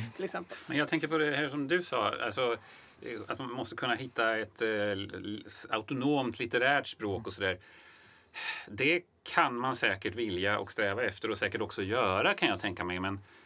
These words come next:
Speaker 2: men är det något egenvärde egentligen? Alltså, är det inte bättre att tänka sig att, ja, men det här har ett jättehögt litterärt värde. Det uttrycker också den här, eh,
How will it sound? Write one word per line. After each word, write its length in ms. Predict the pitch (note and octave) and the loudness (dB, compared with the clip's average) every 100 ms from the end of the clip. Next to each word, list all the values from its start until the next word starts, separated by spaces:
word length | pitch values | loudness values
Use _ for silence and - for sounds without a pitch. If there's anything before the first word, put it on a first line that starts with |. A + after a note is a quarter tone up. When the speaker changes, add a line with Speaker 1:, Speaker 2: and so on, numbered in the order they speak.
| - | -4
Speaker 2:
men 180 | A#2+ - | -4 -2
är 80 | A2 | 0
det 160 | G#2 | 2
något 140 | F#3 G3 | 2 0
egenvärde 720 | C3+ F2+ A#2+ F3 A3 G3+ B2+ | 0 2 2 2 2 2 0
egentligen? 680 | A2 F#3 G#3+ - F2+ D#2+ F2+ | 0 0 -2 -6 -4 -2 -2
Alltså, 200 | G#2 A#2 | 0 0
är 40 | |
det 60 | A2+ | -2
inte 180 | G#2 D3 | -4 -2
bättre 320 | C#3 - F3+ | -2 -4 -4
att 80 | E3+ | -2
tänka 240 | D3 G#2 | -2 -2
sig 140 | G#2+ | 0
att, 180 | G2 G2 - - - | 0 -2 -20 -20 -20
ja, 380 | - G#2+ B2+ C3 | -6 0 2 0
men 100 | B2+ | 2
det 80 | A2 | 2
här 200 | D#3 D3 | 4 4
har 140 | C3 | 2
ett 180 | B2 - | 0 -2
jättehögt 380 | A2 G#2+ A#2 - | -4 0 -2 -2
litterärt 380 | G#2 G#2+ G2+ A2+ | -2 2 2 4
värde. 480 | G#2 F#2 G#2 C3 | 4 4 2 2
Det 120 | G#2+ A2+ | 4 2
uttrycker 560 | G2+ - A#2+ - A#2 | 2 -2 -4 2 2
också 300 | G#2+ - - | 2 0 -2
den 160 | F#3 E3 | 0 0
här, 560 | B2+ C3+ C#3+ C3+ B2 | 2 4 4 2 2
eh, 60 | A#2 | 0